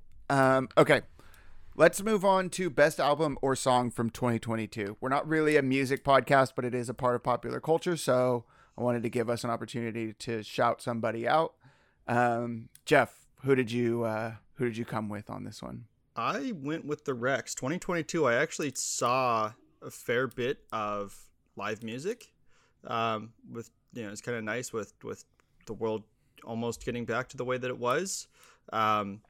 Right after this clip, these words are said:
Speaker 2: and with me being close to San Francisco, that I can go and, and see live music that's, you know,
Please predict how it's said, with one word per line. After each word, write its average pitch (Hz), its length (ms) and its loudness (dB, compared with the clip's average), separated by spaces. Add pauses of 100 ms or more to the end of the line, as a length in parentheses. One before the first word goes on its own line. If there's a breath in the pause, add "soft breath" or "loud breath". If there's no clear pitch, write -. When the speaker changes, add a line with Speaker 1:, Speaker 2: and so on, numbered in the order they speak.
(120)
Speaker 2:
and 113 140 -6
with 110 160 -10
me 113 120 -4
being 113 260 -6
close 110 460 -6
to 110 400 -6 (200)
San 123 180 -4
Francisco, 147 560 -4 (100)
that - 140 -8
I 95 100 -4
can 104 440 -8 (260)
go 110 300 -2
and, 107 280 -8
and 104 180 -8
see 113 160 -4
live 107 220 -2
music 110 320 -8
that's, 101 360 -6
you 117 80 -12
know, 98 80 -10